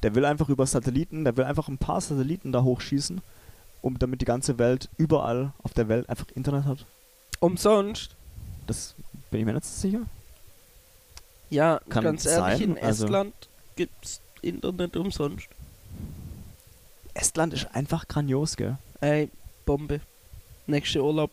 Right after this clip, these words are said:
Speaker 2: direkt Estland. Kurz auschecken,
Speaker 1: Ja.
Speaker 2: ob's da geil ist, dann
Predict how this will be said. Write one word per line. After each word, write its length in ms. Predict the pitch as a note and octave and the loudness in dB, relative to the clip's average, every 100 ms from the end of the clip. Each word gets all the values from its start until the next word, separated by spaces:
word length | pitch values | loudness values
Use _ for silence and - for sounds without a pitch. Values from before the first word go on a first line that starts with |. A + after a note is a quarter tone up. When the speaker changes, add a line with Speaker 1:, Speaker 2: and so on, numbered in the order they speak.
| - - | -4 -4
Speaker 2:
direkt 480 | D3 C#3 - - - | -2 -2 -4 -10 -2
Estland. 580 | C3 - D#3 D3 - - | -2 0 0 0 -2 -2
Kurz 180 | D#3+ | 0
auschecken, 600 | C3+ E3 - - F3+ E3+ | 4 4 4 2 0 2
Speaker 1:
Ja. 40 | D#3+ | 2
Speaker 2:
ob's 160 | D3+ - | 2 2
da 140 | D3+ | 2
geil 320 | D3 D#3 D#3 | 4 4 4
ist, 200 | D#3+ - - | 0 -2 -6
dann 220 | D3 | -4